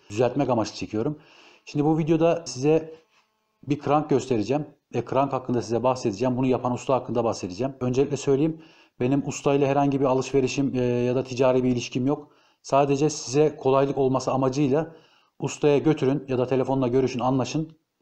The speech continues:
Krankınızı ona gönderin. O herhangi bir şekilde onu tamir eder, yapar. Şimdi ben size krankı göstereyim arkadaşlar buradan. Krankımız burada. Görmüş olduğunuz gibi. Bizim krankımızın alt biyel kolun bilyası dağılmıştı. Orijinal krankımızı Hakkı Usta'ya götürdük. Bakın arkadaşlar, e, ustamızın ismini de söylüyorum size.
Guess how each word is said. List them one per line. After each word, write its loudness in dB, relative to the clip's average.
Krankınızı 0
ona 2
gönderin. 2
O -2
herhangi 2
bir -2
şekilde -2
onu 0
tamir 2
eder, 0
yapar. -2
Şimdi -4
ben 4
size -2
krankı 0
göstereyim 2
arkadaşlar -2
buradan. -4
Krankımız 0
burada. 0
Görmüş 0
olduğunuz 2
gibi. -2
Bizim 0
krankımızın 0
alt -2
biyel 2
kolun 0
bilyası -2
dağılmıştı. 0
Orijinal 0
krankımızı 0
Hakkı -2
Usta'ya 2
götürdük. -4
Bakın 0
arkadaşlar, -2
e, -2
ustamızın -2
ismini -2
de 0
söylüyorum 2
size. -6